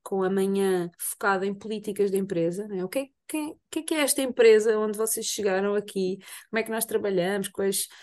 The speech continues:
quais são as principais políticas, procedimentos que vocês têm que cumprir? O que é que é suposto acontecer?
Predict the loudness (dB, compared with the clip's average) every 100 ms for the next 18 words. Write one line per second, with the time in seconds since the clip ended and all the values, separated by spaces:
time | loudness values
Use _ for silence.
0 | -20 -20 -18 -8 -2 0 0 -2 -6 0
1 | 0 0 -2 -2 -2 -4 -2 -2 -4 -4
2 | 0 0 0 -4 -4 -4 -6 -6 -8 -8
3 | -8 -8 -8 -8 -6 -4 -4 -2 0 2
4 | 0 -2 -4 -2 -2 -4 -6 -6 -4 0
5 | 2 2 4 6 6 4 0